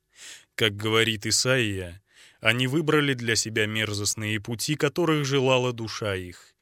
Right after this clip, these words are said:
и я выберу на них поругание и воздам им за грехи их». Макриан сильно желал царской власти, хотя был вовсе ее недостоин. Он не мог облечься в царское убранство, будучи калекой,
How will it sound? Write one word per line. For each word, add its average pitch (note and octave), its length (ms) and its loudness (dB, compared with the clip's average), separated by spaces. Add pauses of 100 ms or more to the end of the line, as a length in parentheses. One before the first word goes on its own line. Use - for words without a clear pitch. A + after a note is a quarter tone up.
и B2 120 -4
я B2+ 320 4
выберу A#2 460 -2
на A2 140 -2
них A2+ 280 -4
поругание A2+ 960 -2
и C3 100 -2
воздам C#3 540 2
им C#3+ 120 -2
за B2+ 140 0
грехи G#2+ 600 -8
их». - 320 -20 (180)
Макриан A#2+ 720 0
сильно D#3+ 400 0
желал C#3+ 380 2
царской B2+ 520 -2
власти, G#2+ 680 -4
хотя C#3 320 0
был D#3+ 200 -2
вовсе D3+ 420 -2
ее A#2+ 440 0
недостоин. G#2+ 1000 -2 (260)
Он C3+ 300 2
не D3 100 2
мог D#3+ 280 2
облечься C#3 580 0
в - 60 -8
царское A2+ 520 0
убранство, C3 800 0
будучи B2+ 440 -6
калекой, A#2+ 680 0